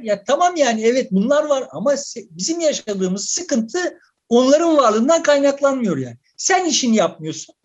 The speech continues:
Sen işini yapmadığın için olay bu hale geliyor. Sen işini yapmadığın için adam uykusuz da direksiyona geçebiliyor sen işi. Ve sen şimdi suçu başkasına atacak şeyin var. Son tahlilde bu Erdumlu'nun söyleşisini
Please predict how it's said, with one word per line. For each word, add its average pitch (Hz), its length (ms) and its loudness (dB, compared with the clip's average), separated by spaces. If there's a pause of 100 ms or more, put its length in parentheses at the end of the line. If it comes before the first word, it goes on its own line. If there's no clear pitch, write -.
(340)
Sen 370 200 2
işini 240 260 2
yapmadığın 277 500 2
için 139 460 -6
olay 208 400 4
bu 226 100 4
hale 254 260 4
geliyor. 175 320 0
Sen 247 180 -4
işini 226 280 -2
yapmadığın 226 500 -2
için 208 240 -8
adam 208 280 0
uykusuz 196 520 -2
da 190 280 2 (200)
direksiyona 202 460 2
geçebiliyor 190 580 0
sen 160 200 -8
işi. 170 300 -10 (340)
Ve 370 320 2
sen 339 260 0
şimdi 277 640 0
suçu 320 340 -2
başkasına 254 440 2
atacak 269 440 -2 (160)
şeyin 320 400 2
var. - 260 -4 (360)
Son 381 360 0
tahlilde 233 520 0
bu 240 200 2
Erdumlu'nun 220 680 0
söyleşisini 196 840 -2